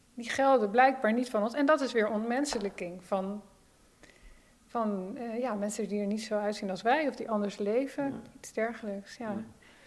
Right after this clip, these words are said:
Speaker 2: En jij hebt ervaring, jij leeft ermee. Je, je hebt ermee geleefd. Nee, maar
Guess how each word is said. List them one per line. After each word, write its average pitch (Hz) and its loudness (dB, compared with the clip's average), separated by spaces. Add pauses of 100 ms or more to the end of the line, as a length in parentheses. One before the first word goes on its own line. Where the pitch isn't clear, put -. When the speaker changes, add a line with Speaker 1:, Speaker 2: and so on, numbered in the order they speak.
(140)
Speaker 2:
En 110 -2
jij 110 4
hebt 110 2
ervaring, 113 4
jij 104 0
leeft 117 0
ermee. 95 -4 (140)
Je, 107 -8
je 104 -2
hebt 113 2
ermee 123 6
geleefd. 110 4
Nee, 123 6
maar 123 4